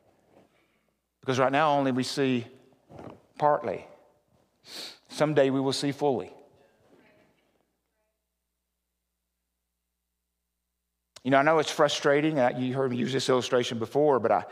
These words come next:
I, <clears throat> I don't like seeing fragments. I want to see the whole thing. Lord, tell me how this part, how it works out over here.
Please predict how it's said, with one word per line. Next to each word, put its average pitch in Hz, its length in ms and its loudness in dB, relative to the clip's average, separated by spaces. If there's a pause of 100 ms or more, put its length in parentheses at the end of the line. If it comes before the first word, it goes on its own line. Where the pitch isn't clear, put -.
(280)
I, 127 720 0
<clears throat> - 60 -18
I 160 80 4
don't 170 180 2
like 135 220 2
seeing 135 260 0
fragments. 127 720 -2 (240)
I 120 100 2
want 131 180 0
to 117 60 -6
see 131 140 -2
the 113 80 2
whole 117 200 0
thing. 120 400 -4 (320)
Lord, 117 140 -4
tell 165 140 2
me 196 100 2
how 180 160 4
this 151 220 0
part, 139 260 0
how 123 180 0
it 123 40 -2
works 127 260 -2
out 120 140 0
over 123 180 -2
here. 127 320 -2